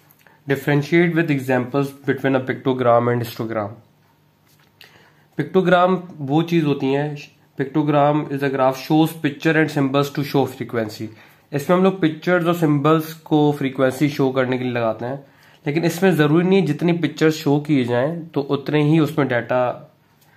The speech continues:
मौजूद हो। सबसे पहले हमें जैसे कि की बनानी पड़ती है। Say for example मैं कह देता हूँ कि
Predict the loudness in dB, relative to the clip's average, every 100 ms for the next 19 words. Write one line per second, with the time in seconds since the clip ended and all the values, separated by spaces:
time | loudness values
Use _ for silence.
0 | _ _ _ _ -4 -2 0 0 0 -2
1 | -4 -4 -4 0 0 2 2 0 -2 -4
2 | -2 0 0 -2 -16 -20 -20 _ -2 2
3 | 2 2 2 0 -4 -6 -8 -2 0 2
4 | 0 0 -2 -2 -2 -2 -2 0 0 -2
5 | -4 -4 -4 -2